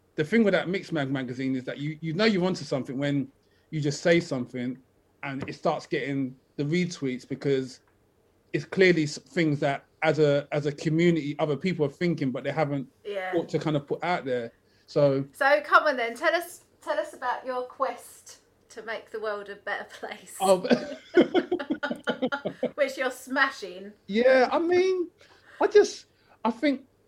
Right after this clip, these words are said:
Speaker 1: for me, I, I, like, when people meet me, they probably have a perception before meeting me that I'm going to be this really serious,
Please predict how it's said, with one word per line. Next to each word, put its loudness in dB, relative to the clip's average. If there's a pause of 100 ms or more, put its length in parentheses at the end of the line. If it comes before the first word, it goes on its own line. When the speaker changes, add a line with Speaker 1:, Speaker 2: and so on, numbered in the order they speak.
(320)
Speaker 1:
for 2
me, 0 (140)
I, -16 (420)
I, -6 (480)
like, -2
when 6
people 4
meet 0
me, -8 (680)
they 4 (140)
probably 2
have 0
a 2 (220)
perception -2
before 2
meeting 0
me -4
that -6
I'm 0
going 0
to -2
be -2
this -6 (320)
really 0
serious, -2